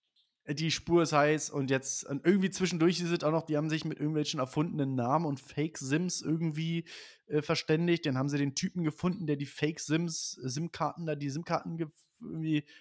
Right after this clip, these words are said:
verkauft hat und dann konnten sie die orten und, Alter, richtig C S I Berlin, Alter.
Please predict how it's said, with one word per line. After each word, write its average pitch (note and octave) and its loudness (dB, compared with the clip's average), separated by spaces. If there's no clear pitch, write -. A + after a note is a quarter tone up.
verkauft D#3 0
hat D3 2
und C#3+ 0
dann C3 0
konnten E3 -4
sie D3+ -2
die C#3+ -2
orten D#3 2
und, C#3 0
Alter, G#2 -8
richtig B2 -6
C C#3+ -6
S B2 -4
I A#2 -6
Berlin, A#2 -2
Alter. F#2 -10